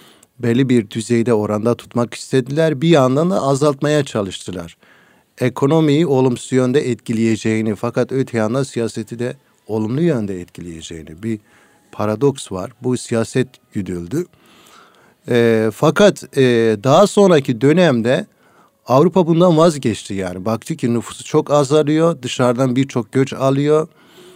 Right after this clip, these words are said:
Efendim işte zamanla bu çok artarsa yani işte diyelim İngiltere'de, e, o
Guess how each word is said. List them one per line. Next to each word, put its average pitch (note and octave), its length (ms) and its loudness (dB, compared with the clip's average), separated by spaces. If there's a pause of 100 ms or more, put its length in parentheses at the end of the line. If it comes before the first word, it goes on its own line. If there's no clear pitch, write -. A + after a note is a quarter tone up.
(280)
Efendim C3 420 0
işte B2 200 -4
zamanla B2+ 640 2
bu B2 280 0
çok - 300 -4
artarsa A#2 640 0
yani A2+ 260 0
işte G#2 400 -8
diyelim A2 320 -4
İngiltere'de, A2 800 -4 (880)
e, F#2+ 760 -6 (260)
o G#2+ 340 -4